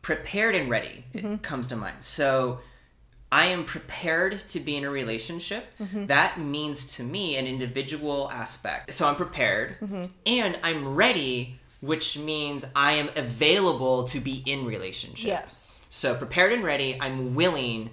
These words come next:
Speaker 2: Yes.
Speaker 1: to do this. I've done my stuff
Speaker 2: Yes.
Speaker 1: and
Speaker 2: You're
Speaker 1: I am
Speaker 2: open.
Speaker 1: saying yes and
Speaker 2: Right.
Speaker 1: to my partner.
Speaker 2: Right.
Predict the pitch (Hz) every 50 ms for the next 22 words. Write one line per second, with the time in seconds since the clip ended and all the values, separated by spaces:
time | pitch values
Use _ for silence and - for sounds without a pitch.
0 | - - 208 190 165 147 - - 160 135 117 127 131 123 113 101 80 67 - -
1 | - - - - - - - 131 123 120 120 131 151 185 208 - - - 220 214
2 | 220 - - - - - 156 160 165 170 170 - 208 165 139 - 185 - - 160
3 | 139 165 175 - - 160 147 139 135 127 117 117 127 143 156 160 - - - 151
4 | 143 135 127 123 120 123 120 - - 131 120 117 113 - - 110 - - 87 85
5 | - - - 190 160 -